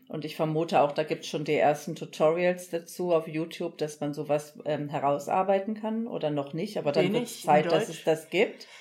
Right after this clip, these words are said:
Speaker 2: Wir machen noch, Spoiler, wir machen noch eine zweite Folge mit der Sophia und da reden wir schwerpunktmäßig über die Technologie.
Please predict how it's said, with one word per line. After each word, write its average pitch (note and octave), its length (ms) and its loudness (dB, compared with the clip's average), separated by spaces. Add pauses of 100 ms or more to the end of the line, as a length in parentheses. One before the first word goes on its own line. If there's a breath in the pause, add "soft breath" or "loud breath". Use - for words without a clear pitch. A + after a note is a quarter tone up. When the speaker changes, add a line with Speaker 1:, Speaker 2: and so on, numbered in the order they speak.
Speaker 2:
Wir A3+ 140 12
machen C4+ 420 6
noch, B3 400 8
Spoiler, D4 920 6
wir A#3 140 6
machen B3+ 420 2
noch A#3+ 220 4
eine G#3+ 240 2
zweite A3+ 520 4
Folge G3+ 460 8
mit G3+ 220 2
der G3+ 100 6
Sophia G3+ 600 4
und G3+ 200 0
da G#3 200 8
reden G#3+ 420 8
wir G3+ 260 6
schwerpunktmäßig G#3+ 1300 4
über G3+ 220 2
die F#3+ 180 -4
Technologie. G#3+ 1080 0